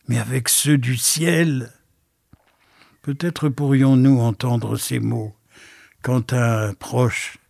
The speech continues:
nous quitte pour sa maison d'éternité.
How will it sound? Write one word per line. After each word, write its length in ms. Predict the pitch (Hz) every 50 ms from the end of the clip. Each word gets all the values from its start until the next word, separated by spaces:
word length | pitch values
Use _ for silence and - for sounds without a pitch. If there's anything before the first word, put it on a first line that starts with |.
| _ _ _ _ _ _ _
nous 160 | 123 120 120
quitte 500 | 113 - - 131 120 95 - - - - _ _ _ _ _ _ _ _ _ _ _ _ _ _ _ _
pour 200 | - - 120 98
sa 180 | - - - 123
maison 460 | 123 120 117 113 107 104 123 123 120
d'éternité. 1080 | 104 104 113 104 - 131 120 98 104 110 101 104 90 - - - - - - 107 -